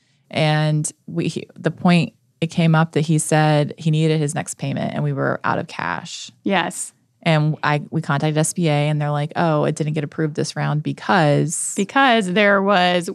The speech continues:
Speaker 2: where our, the Bradford is, there was a chemical materials plant, like,
Speaker 1: Yeah, across the street.
Speaker 2: across the street, like, acres, acres back.
Speaker 1: Yeah.
Speaker 2: And apparently in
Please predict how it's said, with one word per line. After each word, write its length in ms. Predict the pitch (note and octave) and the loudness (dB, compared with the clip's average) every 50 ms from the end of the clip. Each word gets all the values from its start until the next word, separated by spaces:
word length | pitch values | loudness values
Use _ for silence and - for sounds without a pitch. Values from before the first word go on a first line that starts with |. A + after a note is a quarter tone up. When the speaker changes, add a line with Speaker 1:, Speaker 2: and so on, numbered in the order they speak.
| - | -12
Speaker 2:
where 380 | - F#3+ F#3 G3+ G3+ G3 G3 F#3 | -12 -8 -2 2 4 6 6 6
our, 160 | F3 F3+ F3 | 6 4 2
the 160 | - F3 F3+ | 0 -2 -2
Bradford 480 | F3 F3+ F#3+ G3 G#3 G#3 - G3 F#3 E3+ | 0 2 2 2 2 0 0 -2 -2 -2
is, 260 | E3+ E3+ E3 E3 D#3+ | 0 -2 -2 -2 -2
there 220 | - F3+ E3+ E3+ D#3+ | -2 -2 -2 -2 0
was 400 | E3+ E3+ E3+ E3 E3+ E3 D#3+ D#3+ | 0 0 0 2 0 -2 -4 -4
a 560 | - F3 E3+ E3 E3 E3 D#3+ D#3 D#3+ D#3+ D#3+ - - | -2 -2 0 0 0 0 0 0 0 -2 -2 -4 -6
chemical 640 | - - G#3 G3 G3+ F3 G3 F#3 F3 F3 E3+ E3 | -6 -4 -2 -2 -2 0 0 0 2 2 2 0
materials 640 | E3 E3 D#3+ D#3+ - F#3+ F#3 F3 E3 D#3 C#3+ D#3 - | 0 -2 -2 -4 -4 -4 -2 0 0 -2 -2 -4 -8
plant, 580 | - - - E3+ D3+ D3 C#3+ C#3+ E3 - - - | -12 -10 -6 -4 -4 -2 -4 -6 -8 -12 -10 -6
like, 300 | F3 E3 D#3+ D#3+ - F3+ | -4 -2 -2 -2 -2 -4
Speaker 1:
Yeah, 100 | - - | -8 -6
across 260 | F3 - E3+ E3 - | -6 -4 -6 -6 -6
the 80 | - | -8
street. 140 | - - - | -6 -6 -4
Speaker 2:
across 300 | - - G#3+ G3+ G#3 - | 0 2 2 2 2 0
the 60 | F#3 | -4
street, 220 | F3+ - D#3+ - - | -6 -6 -6 -4 -4
like, 140 | F3 F3 - - | -4 -4 -4 -2
acres, 380 | A3 G#3+ G#3 G3+ F3+ E3+ E3+ - | -2 -2 0 0 0 -2 0 -2
acres 320 | - E3 - D3 C#3+ D3+ - | -4 -4 -4 -6 -12 -10 -10
back. 320 | - - - - - - | -8 -8 -6 -8 -8 -10
Speaker 1:
Yeah. 200 | - - - - F3+ F3+ _ _ - | -14 -16 -14 -14 -14 -16 _ _ -2
Speaker 2:
And 360 | G3+ G3 F#3 F#3 F3 F3 E3+ | 0 2 4 4 4 4 2
apparently 500 | F3+ - - G3 F#3+ F3+ F3 F3 E3+ E3 | 0 0 0 0 0 2 2 2 2 4
in 200 | D#3+ D#3+ D#3 - | 2 2 0 -4